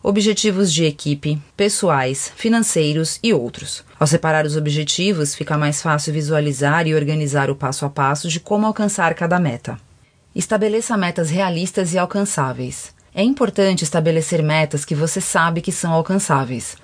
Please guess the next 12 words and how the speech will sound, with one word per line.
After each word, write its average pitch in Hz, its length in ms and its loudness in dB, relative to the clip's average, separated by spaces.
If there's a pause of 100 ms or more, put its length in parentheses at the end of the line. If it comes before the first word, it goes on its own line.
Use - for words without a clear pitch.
Portanto, 190 460 0
em 160 60 2
vez 165 280 2
de 196 80 -2
definir 196 400 0
uma 180 160 0
meta 156 360 0
enorme 151 440 2
que 143 160 -6
envolve 147 380 0
muitas 165 420 0
etapas, 147 580 -2